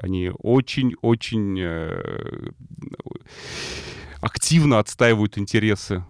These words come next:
вот, и бывает очень непросто с ними договариваться. Всегда они, вот эти переговоры с «Интернационалем», у нас было таких контактов несколько,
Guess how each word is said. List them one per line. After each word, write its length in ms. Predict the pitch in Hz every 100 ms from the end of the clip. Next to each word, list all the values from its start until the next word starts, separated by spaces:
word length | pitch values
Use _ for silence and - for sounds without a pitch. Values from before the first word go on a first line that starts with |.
| -
вот, 260 | 95 90
и 40 | 92
бывает 360 | 98 123 135
очень 240 | 107 - 104
непросто 540 | 95 - 80 - - - - -
с 180 | - -
ними 400 | 95 107 101 98
договариваться. 680 | - 92 90 90 80 - -
Всегда 300 | - 98 107
они, 360 | 107 90 85 80
вот 160 | 85 -
эти 120 | 92
переговоры 500 | - 90 95 95 85
с 80 | -
«Интернационалем», 500 | 87 85 85 127 143
у 20 |
нас 120 | 95 -
было 240 | 95 92
таких 240 | 104 - -
контактов 460 | 95 92 - -
несколько, 520 | 107 147 - 139 135